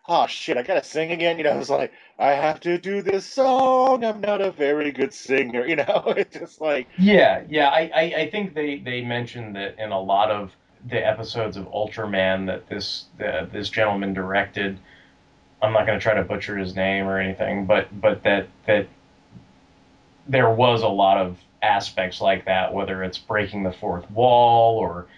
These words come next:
Speaker 2: you know, kind of these meta aspects to the, the projects that he worked on. So I, I,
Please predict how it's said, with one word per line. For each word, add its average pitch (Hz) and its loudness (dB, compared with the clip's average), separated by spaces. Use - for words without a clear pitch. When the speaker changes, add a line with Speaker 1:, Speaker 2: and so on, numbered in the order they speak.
Speaker 2:
you 113 -4
know, 90 0
kind 101 0
of 90 -2
these 95 -6
meta 95 4
aspects 92 -2
to 92 -6
the, 107 0
the 107 -4
projects 98 -2
that - -16
he 101 -12
worked 92 -6
on. 95 -8
So 110 0
I, 107 4
I, 113 0